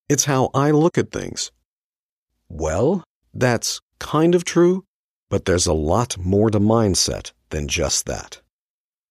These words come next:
So we'll be discussing mindset in just a moment, but before we do, I want to remind you that we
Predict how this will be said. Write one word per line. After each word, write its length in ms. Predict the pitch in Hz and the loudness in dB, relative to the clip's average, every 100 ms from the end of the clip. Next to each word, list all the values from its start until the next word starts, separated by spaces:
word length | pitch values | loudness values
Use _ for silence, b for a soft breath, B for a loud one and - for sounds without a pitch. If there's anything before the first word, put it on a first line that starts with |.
| _ _ _ _ | _ _ _ _
So 160 | - 101 | -6 -4
we'll 240 | 87 131 | 0 0
be 140 | 135 139 | 2 2
discussing 540 | 131 - 147 - 143 | 0 2 2 2 2
mindset 460 | 131 139 131 139 131 | 2 2 0 0 0
in 120 | 117 | 0
just 240 | 131 123 | 0 0
a 60 | 120 | 0
moment, 380 | 127 127 90 - | 2 0 -2 -4
but 180 | 127 120 | -4 -4
before 480 | 117 107 - 131 143 | -4 -4 0 2 2
we 180 | 151 147 | 2 2
do, 360 | 135 139 160 - _ _ _ | 2 2 0 -4 _ _ _
I 100 | 127 | -2
want 260 | 123 139 185 | 0 2 2
to 60 | |
remind 580 | 151 123 127 135 135 101 | 2 2 2 2 2 0
you 100 | - | -4
that 140 | 80 101 | -4 -2
we 240 | 151 143 | 0 -2